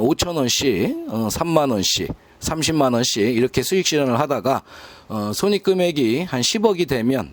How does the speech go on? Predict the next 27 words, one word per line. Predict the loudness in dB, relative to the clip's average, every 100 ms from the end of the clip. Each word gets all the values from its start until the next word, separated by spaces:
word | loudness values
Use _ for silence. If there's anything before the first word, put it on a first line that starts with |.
| 0
열 | 0
자리 | 2 0 0
숫자, | -6 0 2 2 0 -2
어, | -6 -6
수익 | -2 -2 0
실현한 | 2 2 2
금액이 | 0 2 2 0 -4 -8 -20 -10
한 | -4
십억이 | 0 0 2
되면 | 0 2 2 0 -2 -10 -20 -20 -2
그래도, | 0 2 2 4 2
어, | 2 0
뭐, | 0 2 0 -2 -4
책도 | -6 -2 0
하나 | 0 0
써볼, | 2 0 -2
써볼 | -2 0 4 2
수 | 2 0 0
있지 | 2 0
않을까. | 2 0 0 0 -2 -2 -8 -10 -14 -2
그렇지 | 0 0 -2
않습니까? | -2 -2 -4 -2 -4 -4 -10 -10
어, | -8 -8 -10 -20 -20 -12
그리고 | -2 0 2
내 | 0
주식 | 0 0 2
일지를 | 0 2 2 2